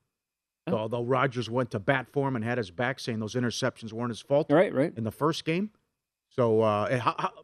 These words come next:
Speaker 1: the other thing, how about Etling? Did you see that touchdown run last week?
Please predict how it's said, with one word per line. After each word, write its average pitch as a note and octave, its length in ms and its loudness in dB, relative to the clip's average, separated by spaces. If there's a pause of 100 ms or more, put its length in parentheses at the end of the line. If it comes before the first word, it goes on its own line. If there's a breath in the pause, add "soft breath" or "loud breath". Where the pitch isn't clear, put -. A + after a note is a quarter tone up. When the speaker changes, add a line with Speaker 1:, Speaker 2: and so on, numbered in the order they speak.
Speaker 1:
the F#3 160 8
other F4+ 140 4
thing, - 200 -4
how A#3+ 100 6
about G4+ 260 0
Etling? G#3+ 400 0 (280)
Did C#4+ 120 2
you A#4 100 2
see F4+ 200 6
that F4 200 2
touchdown C4 520 0
run C#4+ 180 4
last C4+ 320 -2
week? - 240 4